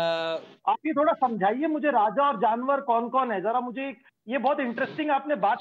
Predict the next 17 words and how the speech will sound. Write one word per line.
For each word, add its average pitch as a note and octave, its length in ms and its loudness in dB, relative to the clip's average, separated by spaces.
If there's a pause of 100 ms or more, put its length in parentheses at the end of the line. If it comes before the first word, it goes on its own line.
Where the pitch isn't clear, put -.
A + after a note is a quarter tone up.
कही C4 180 -2
है, C#4+ 60 0
आपकी B3+ 280 -2
मंशा A#3 360 -2
समझ B3 260 0
में C4+ 180 -2
आ B3+ 80 2
रही C#4 120 -4
है D4+ 60 0
और C#4 80 2
आपकी C#4 220 -4
विचारधारा A#3 520 -2
समझ A3 240 -10 (140)
में G3 60 -8
आ F3 60 -6
रही D3+ 160 -14
है। C3+ 60 -20